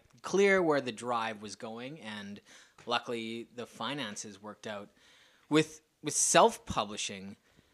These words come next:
this is that main question, right? Like, okay, you wanna self-publish a book.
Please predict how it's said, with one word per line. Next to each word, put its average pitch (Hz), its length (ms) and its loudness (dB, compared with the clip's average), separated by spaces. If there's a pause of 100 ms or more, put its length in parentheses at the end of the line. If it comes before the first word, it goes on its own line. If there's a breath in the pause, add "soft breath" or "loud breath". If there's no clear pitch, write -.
(160 soft breath)
this 143 100 0
is 180 40 6
that 190 160 6
main 170 240 2
question, 175 400 2
right? 117 200 -2
Like, 147 180 0
okay, 143 280 4
you 120 100 0
wanna 127 160 -4
self-publish 127 520 -2
a 117 40 -4
book. 113 400 -2